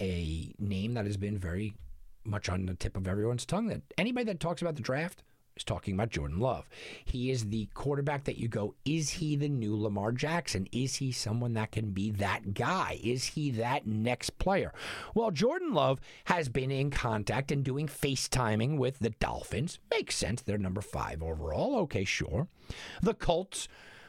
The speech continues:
All right, listen, the Colts got Rivers on a one-year deal. They'd like their franchise quarterback. The Chargers, the Chargers are still looking for someone. They're looking for something,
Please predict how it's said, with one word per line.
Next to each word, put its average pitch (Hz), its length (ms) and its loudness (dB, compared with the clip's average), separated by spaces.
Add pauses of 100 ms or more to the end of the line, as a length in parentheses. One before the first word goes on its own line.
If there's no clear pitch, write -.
(140)
All 370 80 6
right, 302 320 -2
listen, 285 280 0
the 139 60 0
Colts 202 220 2
got 147 220 2
Rivers 147 260 2
on 131 120 2
a - 20 2
one-year 120 400 2
deal. 113 220 0
They'd 190 200 0
like 117 200 4
their 110 120 2
franchise 95 520 0
quarterback. - 400 -2
The 277 80 0
Chargers, 165 480 2
the 226 100 0
Chargers 151 460 2
are 147 40 2
still 123 220 0
looking 107 240 -2
for 104 140 -4
someone. 117 360 2
They're 165 140 2
looking 117 300 0
for - 120 -2
something, 107 540 0